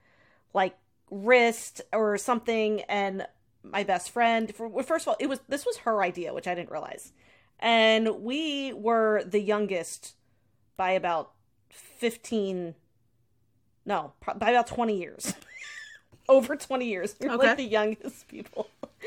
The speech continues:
Speaker 2: Of all the Segwayers you saw, or
Speaker 1: Of
Speaker 2: just your group?
Speaker 1: Just in our group. And our group was, like, all of us. We all stayed in, like, the same house 'cause it was a birthday party for my friend's stepdad.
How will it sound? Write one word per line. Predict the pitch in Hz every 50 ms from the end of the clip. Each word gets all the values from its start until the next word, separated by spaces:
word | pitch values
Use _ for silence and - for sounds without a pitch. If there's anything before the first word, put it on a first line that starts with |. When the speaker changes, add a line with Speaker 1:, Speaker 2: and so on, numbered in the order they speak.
| 587 381 370 - - -
Speaker 2:
Of | 226 214 - -
all | 214 214 233 247
the | 233 277
Segwayers | - - - 247 233 220 240 233 226 226 226 226 185
you | 202 190 190
saw, | 185 - - 214 190 202 233 269 285
or | 269 208
Speaker 1:
Of | 185
Speaker 2:
just | 190 185 185 - 240
your | 185 175
group? | 156 156 160 -
Speaker 1:
Just | - 311 285 - 320
in | 269
our | 262 254
group. | 247 - 220 269 277 208 156 - - -
And | 240 240
our | 247 240 202 247 247
group | 220 240 269 277 - -
was, | 247 220 -
like, | 214 196 - -
all | - 220 208 196
of | 190 190
us. | 180 165 165 - - - - 190
We | 208 226 220
all | 202 208 196
stayed | - 208 196 190
in, | 196 190
like, | 185 175
the | -
same | - 190 185 175
house | 208 254 254 240 - -
'cause | - 196
it | 175
was | 170 -
a | 165
birthday | 165 - 202 196 - 208 185
party | - 196 185 185 185 185
for | 175 - 165 160 156 156 139 - - - - - - _ -
my | 165 175
friend's | - - 165 160 165 170 -
stepdad. | - 185 180 - 175 165 165 165 165